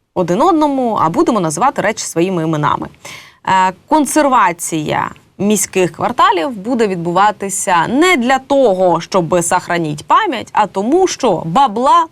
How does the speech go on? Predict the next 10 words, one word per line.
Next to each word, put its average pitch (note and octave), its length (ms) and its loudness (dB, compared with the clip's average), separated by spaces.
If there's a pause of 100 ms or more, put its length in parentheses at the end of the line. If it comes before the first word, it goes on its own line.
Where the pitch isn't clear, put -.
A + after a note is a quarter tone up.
(140)
тупо D4 340 2 (260)
нет. G3+ 400 0 (720)
Для G#3 160 0
того, D4 300 2
щоб G#3 260 -2
відновити G#3+ 840 2
міста, C#4+ 480 0 (120)
які F3 480 -4
російська - 580 -8
армія C#4 440 0